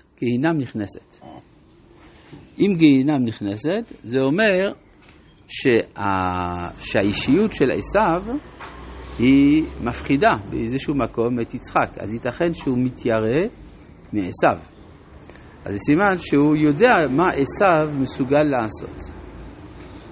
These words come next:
כן? ויחרד יצחק חרדה גדולה עד מאוד,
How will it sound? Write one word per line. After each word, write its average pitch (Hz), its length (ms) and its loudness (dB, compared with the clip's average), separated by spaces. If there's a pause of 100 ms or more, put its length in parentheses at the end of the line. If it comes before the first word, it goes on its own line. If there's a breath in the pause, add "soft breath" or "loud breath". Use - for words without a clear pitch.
(120)
כן? 123 180 0 (300)
ויחרד 127 540 2
יצחק 156 380 -2
חרדה 120 320 -2
גדולה 120 320 0
עד 107 100 -2
מאוד, 101 380 -4